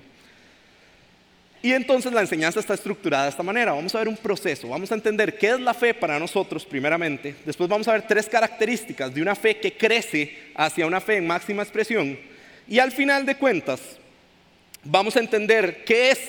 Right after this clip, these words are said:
la fe en máxima expresión, cómo se expresa y qué es lo que hace que sea que esté en ese estado, en máxima expresión. ¿Ok? Me gusta como darles el mapa para que no se pierdan conforme vayamos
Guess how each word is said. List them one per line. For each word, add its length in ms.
la 160
fe 160
en 100
máxima 380
expresión, 500
cómo 180
se 100
expresa 680
y 80
qué 100
es 60
lo 120
que 160
hace 340
que 140
sea 380
que 100
esté 520
en 120
ese 380
estado, 680
en 160
máxima 380
expresión. 400
¿Ok? 60
Me 180
gusta 260
como 220
darles 260
el 80
mapa 340
para 160
que 100
no 80
se 100
pierdan 480
conforme 400
vayamos 360